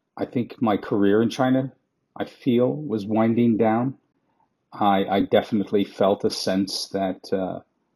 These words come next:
a new order had arrived, that the experience that I brought was not as necessary,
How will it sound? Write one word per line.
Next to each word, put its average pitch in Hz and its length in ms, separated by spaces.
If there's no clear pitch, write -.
a 110 120
new 104 220
order 101 340
had 107 160
arrived, 110 540
that 98 420
the 101 300
experience 101 640
that 95 160
I 98 200
brought 101 560
was 95 400
not 98 320
as 95 460
necessary, 107 680